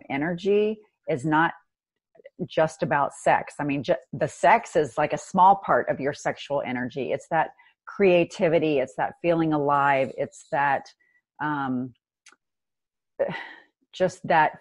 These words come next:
that feeling of sort of being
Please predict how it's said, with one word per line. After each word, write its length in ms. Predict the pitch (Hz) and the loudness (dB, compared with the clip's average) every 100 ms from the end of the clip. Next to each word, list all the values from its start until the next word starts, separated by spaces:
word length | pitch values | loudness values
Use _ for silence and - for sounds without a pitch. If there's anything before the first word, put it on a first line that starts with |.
| _ _ | _ _
that 380 | - 127 151 - - | -12 -2 -2 -2 -2
feeling 480 | 170 175 170 165 160 | 0 2 4 2 0
of 340 | - 139 135 131 _ - _ | 0 2 0 -4 _ -20 _
sort 260 | - 175 | -4 -2
of 400 | 160 135 - 127 | 0 -2 -6 -2
being 640 | 135 165 175 180 180 180 | 4 4 4 2 0 0